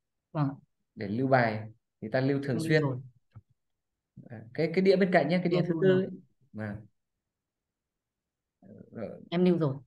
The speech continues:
Speaker 2: Rồi bây giờ ta ấn nút chạy chương trình. Ấn cái nút chạy chương trình là nút hình bánh răng. Đấy, đúng rồi. Đấy,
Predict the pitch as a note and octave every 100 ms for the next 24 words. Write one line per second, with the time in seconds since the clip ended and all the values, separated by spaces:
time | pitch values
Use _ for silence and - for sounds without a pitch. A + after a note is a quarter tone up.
0 | _ _ A#2 D3+ D#3 F3 F3 F3+ E3+ G3
1 | F3 - E3 E3 C#3+ C3+ D3 _ _ _
2 | _ _ _ _ _ _ _ _ _ _
3 | _ _ _ _ _ _ - B2+ E3+ F3
4 | G3 G#3 G3+ D#3 F3 E3+ C#3+ C#3 F3 F#3
5 | D#3+ C#3 C#3 F3+ F3 F3 - - G#2+ A#2+
6 | - - A#2+ B2+ B2+ C3+ _ _ _ _
7 | _ _ _ _ - F#2